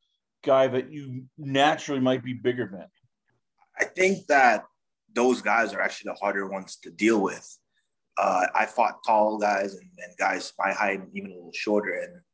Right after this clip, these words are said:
Speaker 2: and then the, the shorter ones are always just more trouble, harder to hold on to, and, um,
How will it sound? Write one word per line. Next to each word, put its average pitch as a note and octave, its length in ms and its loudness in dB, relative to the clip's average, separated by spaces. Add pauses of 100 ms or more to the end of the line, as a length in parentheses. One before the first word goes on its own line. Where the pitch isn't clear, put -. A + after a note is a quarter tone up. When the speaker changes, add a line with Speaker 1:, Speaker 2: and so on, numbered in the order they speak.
(540)
Speaker 2:
and F#2 160 -4
then F2 180 -8
the, E2+ 460 -4
the - 80 -8
shorter G2+ 320 4
ones F2+ 240 -2
are F2+ 80 -4
always F2+ 640 -4
just - 260 -14
more F2 360 -8
trouble, E2 640 -6 (180)
harder - 200 -2
to - 160 -12
hold - 220 4
on G2 360 6
to, F#2 300 0 (680)
and, F2+ 120 -10
um, E2 540 -10